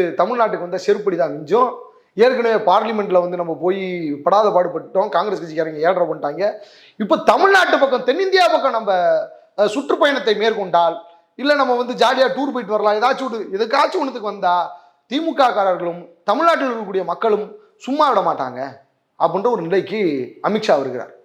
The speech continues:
நீங்க பாருங்க, செல்வ பெருந்தகை பேசும்போது தெளிவாக சொல்கிறார். ஒரு அவருடைய அறிக்கையை நீங்க படிச்சீங்கன்னா தெரியும், எப்படி இவங்க திசை திருப்புறாங்க, ஒரு இஷ்யூவை எப்படி இவங்க டைவர்ட் பண்ணி, அஹ்,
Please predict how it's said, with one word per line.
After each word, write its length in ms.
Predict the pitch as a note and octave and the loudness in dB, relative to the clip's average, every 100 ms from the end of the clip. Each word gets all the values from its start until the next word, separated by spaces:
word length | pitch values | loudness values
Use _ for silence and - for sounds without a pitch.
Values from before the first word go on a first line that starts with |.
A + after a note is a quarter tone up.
| _ _ - | _ _ -10
நீங்க 140 | D#3+ D#3+ | -6 2
பாருங்க, 440 | G3 A#3+ G3+ G3 | 2 4 4 2
செல்வ 300 | G3+ A#3+ C#4 | 2 0 0
பெருந்தகை 420 | C4 A3 F#3+ E3+ D3+ | 0 0 0 0 0
பேசும்போது 440 | G3 G#3 E3+ F3+ E3+ | -2 -2 -2 -2 -2
தெளிவாக 360 | D#3+ D#3+ D#3+ | 0 0 0
சொல்கிறார். 400 | D#3+ C3+ B2+ - _ _ _ _ _ _ | -2 -8 -10 -14 _ _ _ _ _ _
ஒரு 100 | D3 | 2
அவருடைய 280 | D3+ - F#3 | 4 4 4
அறிக்கையை 280 | F#3+ A#3+ A#3 | 4 4 0
நீங்க 180 | F3+ D#3 | 0 -2
படிச்சீங்கன்னா 400 | D#3+ F3 D#3+ D#3+ | -4 -2 -2 -2
தெரியும், 440 | C3+ C3 C3 G3 - - _ - _ _ - | -6 -8 -8 -8 -12 -20 _ -20 _ _ 0
எப்படி 560 | F3 B3 - F4+ D#4 D#4 E4 E4+ | 4 4 4 4 6 4 2 0
இவங்க 280 | A3+ A3 A3 | 0 0 2
திசை 340 | G#3+ A#3 F4+ | 2 2 2
திருப்புறாங்க, 580 | F4 D#4 A3 A3 E3 C#3 B2 B2 _ _ _ _ _ _ _ _ F3+ | 2 0 2 0 0 -6 -10 -14 _ _ _ _ _ _ _ _ 0
ஒரு 120 | F#3 | 2
இஷ்யூவை 480 | A#3+ C#4+ F#4 E4 D4+ C#4+ | 4 4 6 6 6 4
எப்படி 220 | B3+ E4 | 2 0
இவங்க 200 | D4 A#3 | 0 0
டைவர்ட் 420 | F#3 D4 F#4+ G4 G4 | 2 4 4 2 2
பண்ணி, 280 | B3+ C4 D#4+ - - _ _ _ | -2 -2 -8 -10 -20 _ _ _
அஹ், 720 | - A3+ G#3 F#3 E3+ D#3+ E3+ | 4 6 6 6 4 0 -2